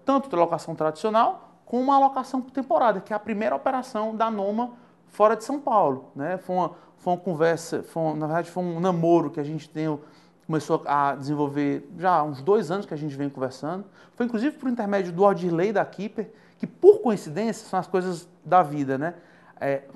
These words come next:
quando a gente implantou o sistema da Keeper de por-, portaria eletrônica, muita gente chegou assim, "Daniel, você vai fazer apartamento com portaria eletrônica, cara, isso não dá certo." Eu digo, "Cara, foi o que viabilizou."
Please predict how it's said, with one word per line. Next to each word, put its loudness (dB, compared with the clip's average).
quando 0
a 2
gente 0
implantou -2
o -2
sistema -6
da 2
Keeper -10
de -4
por-, -2
portaria -4
eletrônica, -4
muita 2
gente -4
chegou -6
assim, -12
"Daniel, -6
você -14
vai -12
fazer -12
apartamento -10
com -8
portaria -4
eletrônica, -4
cara, -10
isso -10
não -4
dá -8
certo." -14
Eu -10
digo, -10
"Cara, -8
foi -2
o 0
que -8
viabilizou." 0